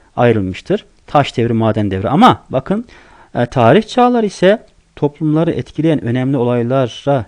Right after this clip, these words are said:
göre ayrılmıştır. Mesela kavimler göçü olmuştur arkadaşlar. E, ne olmuş? İlk çağ sona ermiştir. Dünyayı etkileyen bir olay. Mesela İstanbul'un fethi dünyayı etkileyen bir olay arkadaşlar. Büyük olaylar.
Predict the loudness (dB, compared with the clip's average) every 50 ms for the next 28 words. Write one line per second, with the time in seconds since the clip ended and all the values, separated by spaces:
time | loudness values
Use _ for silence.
0 | _ _ -4 -2 -2 -2 -4 -4 -6 -6 -6 -6 -8 -12 -14 -16 -20 -20 -20 _
1 | _ _ _ -20 _ _ _ _ _ _ _ _ _ _ _ _ -18 -16 -8 -4
2 | 0 2 2 2 0 -2 _ _ _ _ _ _ _ _ _ _ _ _ _ -20
3 | -16 -2 2 4 4 4 4 4 4 4 4 2 -2 -4 -2 -2 -2 -2 -2 _
4 | _ _ _ _ 0 0 2 2 0 -4 -6 -4 -2 -2 -2 -2 -4 -8 -8 -8
5 | -4 -4 -4 -4 -4 _ _ _ _ _ _ _ _ _ _ _ _ _ -10 -6
6 | -4 -4 -4 -4 -6 -8 -6 -2 0 2 2 2 2 -2 -4 -6 -10 -20 -20 -20
7 | _ _ _ -8 -8 -8 -8 -2 0 0 0 0 0 -2 2 2 2 2 2 0
8 | -4 -6 -10 -14 -16 -16 -16 -8 -4 -2 0 2 2 2 2 2 0 0 0 2
9 | 2 2 2 0 0 -2 -4 -6 -10 _ _ _ _ _ _ _ _ _ _ _
10 | _ _ _ _ _ _ _ -16 -14 -12 -10 -10 -12 -12 -16 -18 -20 -18 -4 0
11 | 2 2 2 0 0 -2 -4 -4 -4 -4 -4 -2 -2 -2 -2 -4 -6 -6 -2 -2
12 | 0 0 0 -2 -4 -4 -4 -6 -6 -8 -10 -12 -14 -12 -12 -8 -4 -4 -4 -4
13 | -4 -6 -6 -4 -4 0 0 -2 -2